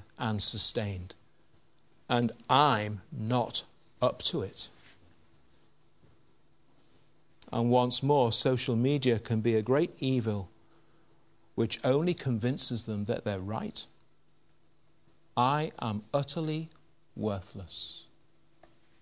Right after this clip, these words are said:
I'm not a fan of social media, as you might have gathered. It does have the potential to be of great benefit.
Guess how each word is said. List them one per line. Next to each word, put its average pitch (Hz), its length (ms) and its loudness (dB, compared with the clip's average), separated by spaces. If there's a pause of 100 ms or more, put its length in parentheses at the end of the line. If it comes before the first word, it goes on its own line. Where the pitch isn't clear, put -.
(2250)
I'm 117 120 -2
not 139 140 4
a 110 40 -2
fan 143 300 2
of 107 100 0
social 113 400 0
media, 113 400 0
as 127 160 -4
you 127 60 -2
might 135 140 0
have 123 120 -4
gathered. 120 360 0 (2750)
It 151 200 -2
does 175 240 6
have 147 220 2
the 127 80 2
potential 165 720 0
to - 120 -4
be 127 160 4
of 127 80 2
great 127 340 0
benefit. 135 540 -4